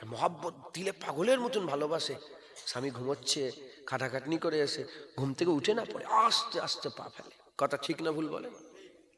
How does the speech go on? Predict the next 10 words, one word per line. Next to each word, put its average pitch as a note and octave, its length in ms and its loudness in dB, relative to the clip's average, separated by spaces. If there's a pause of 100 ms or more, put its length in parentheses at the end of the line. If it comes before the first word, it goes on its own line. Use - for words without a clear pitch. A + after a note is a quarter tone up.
(200)
মহাব্বত F#3+ 600 10
আদব - 220 6
সুরুল E3 260 6
বাসার D3 320 12
করে D3 220 12
দিয়েছে C3+ 320 12
একবার, A#2+ 320 12
জোরে E3 220 12
বলেন C#3+ 260 12
সুবহানাল্লাহ। - 960 12